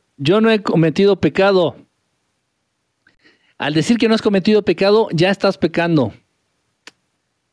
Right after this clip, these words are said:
Fíjate nada más. <laughs> Tal vez o sono, dice, tal vez o no, tal vez o no. Dice por acá, habla de los judíos.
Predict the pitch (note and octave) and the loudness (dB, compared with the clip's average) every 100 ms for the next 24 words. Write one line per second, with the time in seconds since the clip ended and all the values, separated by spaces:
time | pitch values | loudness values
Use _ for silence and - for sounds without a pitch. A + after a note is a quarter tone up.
0 | _ - B2+ C#3+ - A2+ A2 G#2 G2 - | _ -6 -4 -4 -2 0 0 0 0 -2
1 | F2 - - B3+ - - - A3+ - - | -4 -4 -2 -4 -2 -6 -4 -4 -4 -6
2 | - - - - - _ D#3 - _ _ | -6 -8 -10 -8 -10 _ -10 -10 _ _
3 | _ - C4+ C4 A#3 - - A#3+ B3 A3+ | _ -4 0 0 -2 -4 -2 0 2 2
4 | B3+ A3 F3 E3+ G#3+ A#3+ G#3+ E3+ C3 B2+ | 2 0 -2 0 0 0 0 0 -2 -2
5 | D3 D#3 G#3 A3+ A3+ - C#3+ C3+ C#3 G#3+ | -4 -2 0 0 -2 -4 -2 0 0 0
6 | C3 - D#3+ E3+ F#3+ - - A#2 A2 G#2 | -2 -2 -2 0 -2 -4 -6 -2 -2 0
7 | A#2 D#3 C3 - E3 F#3 B2 A2 D3 F3 | 0 0 -2 -10 -10 -8 -8 -2 0 0
8 | D3 C#3+ E3+ F3 G#3+ G#3 F3 E3 E3+ F3 | 0 0 -2 -2 0 2 2 2 0 2
9 | G#3 F#3+ D#3+ | 2 2 -2